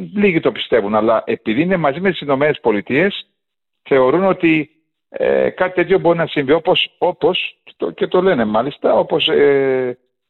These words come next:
το δεκαεννιά είχαν έρθει, λέει, με τη βοήθεια των Βρετανών, ε, των Γάλλων και τα λοιπά, μήπως συμβεί τώρα κάτι παρόμοιο. Ε, είναι απίθανο, κοιτάξτε, αυ-, α-, αυτό είναι το ζήτημα,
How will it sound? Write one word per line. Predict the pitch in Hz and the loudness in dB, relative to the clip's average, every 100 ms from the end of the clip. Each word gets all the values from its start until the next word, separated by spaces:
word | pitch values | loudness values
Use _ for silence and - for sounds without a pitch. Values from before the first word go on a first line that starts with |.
| _ | _
το | - 139 120 117 113 | -2 2 2 2 0
δεκαεννιά | 110 117 123 120 139 160 135 | 0 0 0 0 0 2 0
είχαν | 123 131 123 | 0 -2 0
έρθει, | 147 131 | 0 0
λέει, | 123 135 | -2 -2
με | 123 | -2
τη | |
βοήθεια | 120 139 | 2 2
των | 139 120 | 2 2
Βρετανών, | 113 110 104 110 156 143 | 2 2 0 0 -2 -2
ε, | 131 120 107 | -4 -4 -4
των | 113 110 | -2 0
Γάλλων | 98 156 151 | 2 0 0
και | 127 | -2
τα | 120 | -2
λοιπά, | 110 226 226 | 0 0 0
μήπως | 196 190 160 | 0 -2 -2
συμβεί | 151 180 | -2 -2
τώρα | 190 185 180 | 0 2 2
κάτι | 175 180 - | 0 -4 -4
παρόμοιο. | - 165 151 113 85 - _ _ _ _ _ _ _ | -2 2 2 -2 -6 -10 _ _ _ _ _ _ _
Ε, | 156 - | -2 0
είναι | 175 190 | 0 0
απίθανο, | 175 202 196 180 | 2 0 0 -2
κοιτάξτε, | - 151 151 135 - | -2 -2 0 -2 -2
αυ-, | - 117 - | -8 -10 -4
α-, | 127 120 | -2 0
αυτό | 123 - 156 | -2 -2 -2
είναι | 180 | 0
το | 170 | 0
ζήτημα, | 147 151 120 107 98 | -2 -2 -2 -2 -2